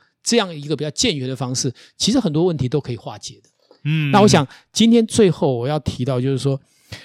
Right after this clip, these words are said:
Speaker 1: 呃，真正把自己的美德让员工明白，好，然后尊重大自然，就像农场，好，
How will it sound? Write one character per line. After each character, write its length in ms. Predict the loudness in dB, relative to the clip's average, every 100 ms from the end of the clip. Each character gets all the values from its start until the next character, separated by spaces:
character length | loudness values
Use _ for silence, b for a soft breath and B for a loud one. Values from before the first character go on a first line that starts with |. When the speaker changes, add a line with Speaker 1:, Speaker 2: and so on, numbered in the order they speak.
| B
Speaker 1:
呃， 300 | -16 -14 -12 -16 _ _ _
真 400 | 2 2 4 0
正 360 | 2 0 0 -6
把 240 | -8 -8
自 200 | -8 -8
己 100 | -6
的 120 | -4 -4
美 340 | -2 -4 -10
德 460 | -8 -4 -4 -6 -12 _ _ _
让 240 | 0 2
员 240 | 0 -2 -6
工 180 | -8
明 300 | -8 -8 -8
白， 420 | -10 -12 -14 -16 -20 _ _ _ _ _
好， 280 | -8 -8 -12 _
然 120 | -2
后 80 | -2
尊 320 | 0 0 0
重 160 | -4 -2
大 180 | -4
自 180 | -4 -8
然， 100 | -10
就 80 | -8
像 160 | -6 -8
农 160 | -8 -12
场， 220 | -12 -18 _ _ _
好， 240 | -14 -14